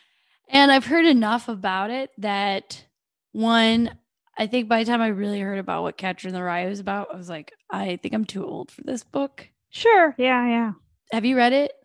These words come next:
Speaker 2: I have read it, but I was very young when I read it. And so whatever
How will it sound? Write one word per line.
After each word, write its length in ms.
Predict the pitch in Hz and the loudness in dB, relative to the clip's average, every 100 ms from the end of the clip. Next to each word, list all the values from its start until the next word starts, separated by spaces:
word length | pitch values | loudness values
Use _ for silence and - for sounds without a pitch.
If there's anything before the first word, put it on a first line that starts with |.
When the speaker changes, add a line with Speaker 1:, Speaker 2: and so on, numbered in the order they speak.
| - 214 _ _ _ - | -20 -20 _ _ _ 2
Speaker 2:
I 120 | 269 | 4
have 480 | 294 254 359 440 415 | 4 6 6 6 6
read 260 | 285 214 180 | 4 6 4
it, 160 | 165 | 2
but 100 | 233 | 2
I 160 | 233 254 | 4 6
was 260 | 285 247 | 4 2
very 280 | 226 254 254 | 0 0 0
young 640 | 240 220 226 254 247 226 214 | -2 -2 2 4 2 0 -4
when 120 | 202 | -4
I 140 | 185 | -4
read 320 | 175 196 226 | -2 0 2
it. 220 | 254 294 - _ _ _ _ | 2 -2 -4 _ _ _ _
And 160 | 214 220 | -2 -2
so 580 | - 226 220 214 202 - _ _ | 0 2 4 4 2 -4 _ _
whatever 840 | - 190 226 247 247 240 220 208 | -16 -4 0 0 0 -2 -2 -2